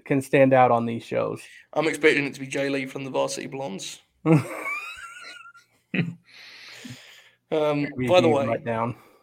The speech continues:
Speaker 2: shoot, the Mox book, which I have since finished, the chapter about the Roadblock match with Triple H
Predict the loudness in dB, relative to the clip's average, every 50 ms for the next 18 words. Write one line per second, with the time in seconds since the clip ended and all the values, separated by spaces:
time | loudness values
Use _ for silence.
0 | _ _ _ -12 -10 -6 -4 -4 -4 -4 -8 -12 -16 _ _ _ _ _ _ -20
1 | -14 -6 -4 -2 0 2 2 2 2 0 -4 -12 -6 -2 -2 -2 -2 -2 -6 -12
2 | -20 -20 _ _ _ _ _ _ _ _ _ _ _ _ _ _ -18 -12 -6 -4
3 | -2 -2 -2 -4 -4 -8 -8 -8 -8 -6 -4 -4 -2 -2 -4 -4 -6 -8 -10 _
4 | _ _ _ _ _ _ _ _ _ _ _ _ _ -16 -12 -8 -2 2 4 4
5 | 4 2 0 -2 0 2 2 2 2 0 -2 -4 -4 -2 -2 -2 -2 -6 -6 -6
6 | -6 -4 -4 -6 -6 -6 -6 -8 -12 -14 -12 -12 -12 -10 -8 -8 -6 -6 -6 -8
7 | -10 -10 -12 -12 -8